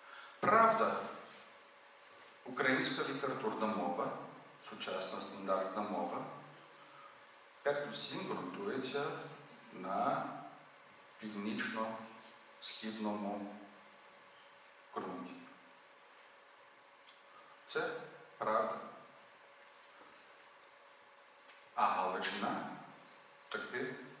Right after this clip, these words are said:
дала дуже багато. Дала дуже багато, передусім, якщо йдеться, наприклад, про словництво, про лексику. І коли ми говоримо про все це,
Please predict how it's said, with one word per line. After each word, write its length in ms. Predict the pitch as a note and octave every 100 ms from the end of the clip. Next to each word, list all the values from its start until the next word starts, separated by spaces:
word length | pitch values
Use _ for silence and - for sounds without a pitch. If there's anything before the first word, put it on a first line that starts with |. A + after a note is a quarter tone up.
| -
дала 220 | G2+ G2+ G#2
дуже 340 | G#2 G#2+ G2
багато. 520 | G2+ F#2+ - - - - - - - - - - -
Дала 240 | - -
дуже 360 | - G#2+ C#3 C#3+
багато, 600 | B2 F#2+ F2 F2+ - - - -
передусім, 640 | A2+ G#2 - - - G2 - - - - - -
якщо 400 | A#3 - - G#2+
йдеться, 480 | G#2+ - G#2+ - A2 - - - -
наприклад, 560 | A2 A2 A2+ - - G#2 G#2 -
про 240 | - F#2 F#2+ F#2+ - - - - - - - - - - - - -
словництво, 600 | A2+ G#2+ C3 C3+ - - - - - - - - - - -
про 220 | - G2+
лексику. 560 | G#2 A2 - G2+ - - - - - - - - - - - - - - - - - -
І 60 | B2
коли 340 | B2+ C#3 D#3+
ми 100 | D#3
говоримо 480 | C3+ C3+ C#3 C#3 C3
про 200 | C3 C3+
все 320 | - - A#2
це, 320 | - F3 F#3+